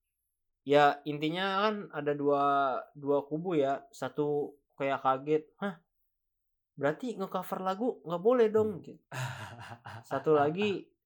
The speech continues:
Speaker 1: setuju gitu kalau musisi itu, eh, faktanya butuh royalti gitu.
Speaker 2: Iya, iya,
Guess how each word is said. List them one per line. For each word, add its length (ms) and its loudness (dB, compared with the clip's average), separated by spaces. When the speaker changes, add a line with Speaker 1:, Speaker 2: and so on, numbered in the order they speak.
Speaker 1:
setuju 680 0
gitu 460 0
kalau 320 2
musisi 480 -6
itu, 340 -2
eh, 680 0
faktanya 760 0
butuh 340 -6
royalti 840 0
gitu. 300 -14
Speaker 2:
Iya, 220 -10
iya, 220 -18